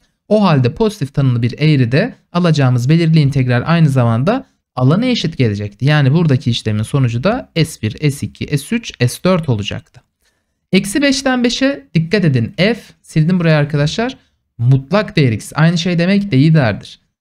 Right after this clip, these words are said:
İçerinin mutlağını almak demek, fonksiyonun y ekseninin sağındaki kısmı sola yapıştırmak demektir. Niye? Çünkü içeriye negatif şeyler koyduğunuzda mutlak değer pozitife çevireceği için sağdaki kısmın aynısını solda görecektiniz. Nasıl?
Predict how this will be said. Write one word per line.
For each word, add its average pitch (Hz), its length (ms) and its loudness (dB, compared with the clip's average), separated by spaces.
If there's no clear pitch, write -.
İçerinin 190 500 2
mutlağını 151 540 2
almak 143 440 0
demek, 233 320 -4
fonksiyonun 202 600 0
y 220 200 2
ekseninin 170 480 2
sağındaki 151 600 2
kısmı 208 440 -2
sola 156 260 0
yapıştırmak 135 600 -2
demektir. 127 440 -2
Niye? 110 260 0
Çünkü 202 220 -2
içeriye 202 340 0
negatif 208 340 0
şeyler 131 380 2
koyduğunuzda 139 480 0
mutlak 165 380 -2
değer 131 180 0
pozitife 196 340 -2
çevireceği 117 440 -2
için 254 260 -6
sağdaki 196 480 0
kısmın 156 380 -2
aynısını 185 460 0
solda 151 360 0
görecektiniz. 110 680 0
Nasıl? 208 340 -2